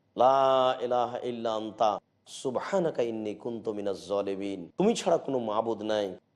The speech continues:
আমি অপরাধীদের অন্তর্ভুক্ত, তুমি আমাকে বাঁচাও। যত দোয়া তার করার প্রয়োজন আছে, যেইভাবে তার অনুকূলে আসে,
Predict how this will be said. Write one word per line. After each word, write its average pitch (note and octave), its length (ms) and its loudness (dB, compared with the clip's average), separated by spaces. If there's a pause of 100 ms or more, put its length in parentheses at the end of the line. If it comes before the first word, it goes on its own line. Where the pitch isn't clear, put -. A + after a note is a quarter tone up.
আমি G#2+ 320 -2 (160)
অপরাধীদের B2+ 760 2
অন্তর্ভুক্ত, G2 920 -4 (360)
তুমি A2 180 -2
আমাকে F#2+ 180 -4
বাঁচাও। G2+ 500 -4 (360)
যত D4 260 4
দোয়া E3 380 4
তার D3+ 180 -2
করার C#3 420 4
প্রয়োজন A#2+ 500 0
আছে, G#2 400 -4 (460)
যেইভাবে F#3+ 680 2
তার F3 180 4
অনুকূলে C#3 560 2
আসে, G#2+ 440 2